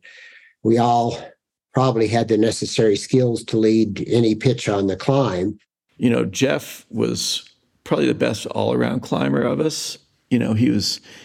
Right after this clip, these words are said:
Speaker 2: he was a very good rock climber, super good ice climber and mixed climber. So, so he was best all around. Jim was, I think, probably a little bit better rock climber, maybe even than Jeff.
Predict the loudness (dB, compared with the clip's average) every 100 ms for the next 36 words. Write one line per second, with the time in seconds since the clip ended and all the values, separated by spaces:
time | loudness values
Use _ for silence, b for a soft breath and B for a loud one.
0 | B 0 2 -2 -2 0 0 -2 -2 -4
1 | -6 -4 -2 -2 -4 -6 -12 _ b b
2 | b -4 0 2 2 0 -2 -2 -4 -4
3 | -6 -6 -4 -4 -4 -4 -8 -8 -8 -8
4 | -6 -4 -4 -6 -6 -2 0 2 2 0
5 | -4 -12 b b b b b b b -2
6 | -2 -2 -6 -4 -2 -2 -2 -2 -2 -4
7 | -4 -10 -20 _ b b b b b _
8 | -4 0 0 0 -2 -2 -6 -10 -6 -2
9 | 0 -2 -2 -10 -18 _ _ _ -10 -2
10 | -2 -2 -4 -2 -2 0 0 2 2 2
11 | -2 0 0 0 -2 -4 -4 -4 -4 -2
12 | 0 -2 -2 0 2 4 4 4 2 2
13 | 0 -2 -2 -8 -18